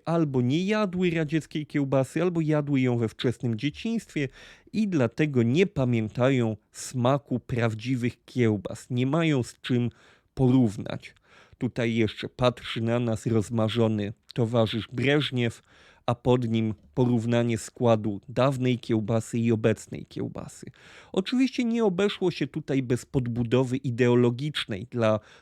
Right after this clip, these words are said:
tych wspominek o mięsie sprzed lat. Mamy tutaj fragment niżej, zaraz wrócę do tego akapitu wyżej. Ten jest o kapitalizmie. Kapitalizm jest dla kapitalistów, dla niewielkiej grupki, która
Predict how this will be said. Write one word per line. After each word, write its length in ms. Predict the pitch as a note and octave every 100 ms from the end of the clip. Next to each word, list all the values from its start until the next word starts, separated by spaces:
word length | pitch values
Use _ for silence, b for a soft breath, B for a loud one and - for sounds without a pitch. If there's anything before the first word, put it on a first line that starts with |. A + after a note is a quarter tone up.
| b
tych 260 | C3 - -
wspominek 880 | - - - B2+ D#3+ E3 A#2+ G#2+ -
o 260 | A#2 G#2+ G2 _ -
mięsie 560 | B2+ B2+ C3+ B2+ - A2+
sprzed 380 | - - D#3+ F3
lat. 320 | G#3 G#3 - B B B
Mamy 260 | G3+ A#3 A3
tutaj 360 | - - C3 A#2+
fragment 680 | - A#2+ A2 G#2+ G#2 -
niżej, 460 | D3 G#3 G3+ E3+ A#2
zaraz 280 | A2 F#2+ G#2
wrócę 400 | B2+ A#2+ - A2
do 120 | A2+
tego 340 | - A2+ F#2+
akapitu 540 | B2 - A#2 A#2+ - D3+
wyżej. 440 | G3 G#3 E3 C3 - B B B
Ten 180 | A#3+ A3
jest 200 | E3+ C3+
o 40 |
kapitalizmie. 920 | - B2+ - - A#2 A#2 G#2 - - - _ -
Kapitalizm 800 | G3 G#3+ A3 A#3+ A#3+ A3+ - E3+
jest 300 | F#3 - C#3+
dla 260 | D3 D3+
kapitalistów, 1040 | - D#3 - - D3+ D3 C#3+ - - - -
dla 260 | A2+ B2+ C#3+
niewielkiej 640 | D#3 D3+ E3 D3+ - B2
grupki, 520 | B2 D3+ G3+ - E3
która 360 | - B2+ A#2+